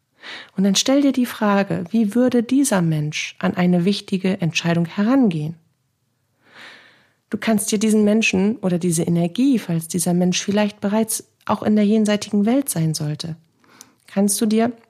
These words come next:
in einer Meditation über deine Entscheidung dazu bitten und ihn oder sie dann visualisieren. Was würde er oder sie tun? Wie würde er oder sie über eine Entscheidung denken?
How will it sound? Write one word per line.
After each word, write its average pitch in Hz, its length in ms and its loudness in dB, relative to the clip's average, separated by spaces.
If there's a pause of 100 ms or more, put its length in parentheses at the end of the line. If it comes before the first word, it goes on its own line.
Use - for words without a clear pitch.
(760)
in 180 160 2
einer 190 240 2
Meditation 190 760 0
über 175 200 0
deine 185 380 0
Entscheidung 175 640 0 (520)
dazu 311 460 2
bitten 160 460 -2 (480)
und 185 260 -2
ihn 240 240 4
oder 190 300 0
sie 196 220 0
dann 196 240 2
visualisieren. 202 880 0 (1040)
Was - 200 -4
würde 208 300 2
er 202 200 2
oder 196 220 0
sie 196 180 0
tun? 226 360 2 (920)
Wie 220 240 0
würde 233 340 2
er 220 260 2
oder 190 260 0
sie 196 200 0
über 214 360 0
eine 190 260 0
Entscheidung 185 600 -2 (280)
denken? 226 460 0